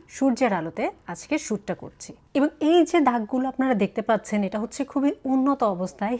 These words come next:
হিলিং প্রসেসে আছে, almost চলে গেছে। এই দাগগুলো আরো বেশি স্পষ্ট ছিল। এবং এই যে পুরো জার্নিটা, এই জার্নিটা শুরু হয় গত বছরের জুলাই মাসে। প্রায় এক বছর পরে আমার স্কিন এখন একটু বেটার অবস্থায় আছে আলহামদুলিল্লাহ।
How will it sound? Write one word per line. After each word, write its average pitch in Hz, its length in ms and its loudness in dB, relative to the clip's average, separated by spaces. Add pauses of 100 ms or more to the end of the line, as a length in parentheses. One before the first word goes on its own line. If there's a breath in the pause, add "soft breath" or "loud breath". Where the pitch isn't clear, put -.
হিলিং 247 260 2
প্রসেসে 190 440 -4
আছে, 170 340 -4
almost 233 600 -2 (120)
চলে 262 320 2
গেছে। 190 340 -4
এই 285 120 4
দাগগুলো 294 400 4
আরো 226 340 0
বেশি 311 240 0
স্পষ্ট - 480 -4
ছিল। 190 280 -6 (200)
এবং 311 180 4 (140)
এই 320 240 6
যে 349 120 0
পুরো 349 260 2
জার্নিটা, 208 840 0
এই 233 120 0
জার্নিটা 214 460 0
শুরু 254 280 0
হয় 247 280 2
গত 208 340 -4
বছরের 226 580 -4
জুলাই 180 320 -6
মাসে। 185 340 -12 (160 soft breath)
প্রায় 214 160 2 (100)
এক 240 260 0
বছর 233 280 0 (100)
পরে 220 300 2
আমার 196 280 0
স্কিন 262 300 -6 (120)
এখন 311 480 2 (100)
একটু 302 380 0
বেটার 208 360 0
অবস্থায় 202 380 0
আছে 190 260 -2
আলহামদুলিল্লাহ। 233 720 -2